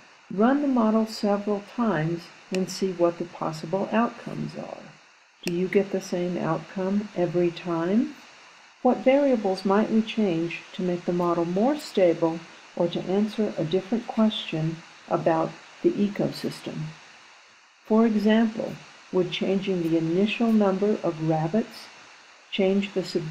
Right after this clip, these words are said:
stability of the ecosystem?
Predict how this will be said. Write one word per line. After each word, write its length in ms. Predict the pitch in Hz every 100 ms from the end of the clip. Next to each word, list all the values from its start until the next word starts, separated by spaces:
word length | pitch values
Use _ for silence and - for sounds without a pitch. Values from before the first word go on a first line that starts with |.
| -
stability 720 | - - 165 175 180 180 202 196
of 160 | 165 156
the 80 |
ecosystem? 960 | - 180 - 220 214 240 220 - 240 240